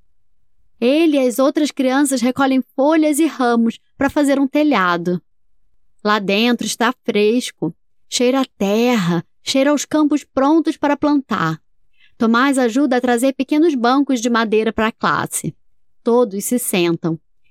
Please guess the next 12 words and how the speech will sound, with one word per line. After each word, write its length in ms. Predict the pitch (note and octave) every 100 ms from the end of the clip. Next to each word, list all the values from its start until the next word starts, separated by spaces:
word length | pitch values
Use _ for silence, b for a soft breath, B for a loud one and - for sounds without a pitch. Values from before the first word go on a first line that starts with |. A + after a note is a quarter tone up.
| _
Este 240 | F#3+ G3+
é 20 | A3
o 40 |
momento 460 | G3+ G3 G#3+ G3+ G#3+
mais 460 | G3 F#3+ G3+ G#3
esperado. 880 | G#3+ - A#3 A#3+ A3 D3+ D3+ D3+ D#3 - _ _ _ _ _ _ _ _ _ _ _ _ _ _
A 80 | -
professora 560 | G#3+ G3+ A3+ B3+ B3+
traz 240 | C4 A#3+ A#3
um 80 | A#3
quadro 340 | C4 D4 E4
negro. 500 | D#4 F3 E3 G3 E3+